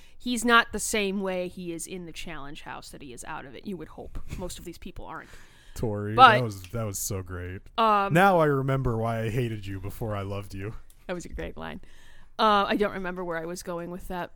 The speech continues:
Speaker 1: unfortunately. Oh, no, Jordan says he's gonna do something. For the most part, he does it. I will throw you
Speaker 2: Yeah.
Speaker 1: back to free agents, where he was like, "I'm gonna flip all the things.
Speaker 2: Yeah.
Speaker 1: Just let me, I, I'm gonna flip it. I said I would do this.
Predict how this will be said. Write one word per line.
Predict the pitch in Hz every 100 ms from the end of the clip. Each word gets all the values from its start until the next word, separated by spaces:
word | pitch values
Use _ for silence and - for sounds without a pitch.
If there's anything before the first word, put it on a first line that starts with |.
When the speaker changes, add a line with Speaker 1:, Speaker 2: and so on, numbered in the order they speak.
| -
Speaker 1:
unfortunately. | 208 196 202 190 - 196 - 190 185 - - - - - - - - - - -
Oh, | 302
no, | 294 226 220
Jordan | 240 349 403 381
says | 320 302 294
he's | 277
gonna | 262 220
do | 190 220 269
something. | 302 294 294 339 349 330 - - - - _ - - _ - -
For | - 233
the | 233
most | 233 233
part, | - 202
he | 180
does | 185 170 -
it. | -
I | -
will | 190 190
throw | 226 226
you | 226
Speaker 2:
Yeah. | 196
Speaker 1:
back | 214 202 -
to | 190
free | - 180 165
agents, | 143 - - -
where | 190
he |
was | 185 190 202
like, | 180 - - - - - -
"I'm | 214 220
gonna | 226
flip | - 220
all | 208 202
the |
things. | - 165 - - -
Speaker 2:
Yeah. | 101 87 - - _ -
Speaker 1:
Just | - 196 - -
let | 196 -
me, | 220 226 208
I, | 196 190
I'm | 202
gonna | 226 240
flip | - 233 233
it. | 226 -
I | 196
said | 202 226 220
I | 233
would | 247
do | 254 254
this. | 247 262 - -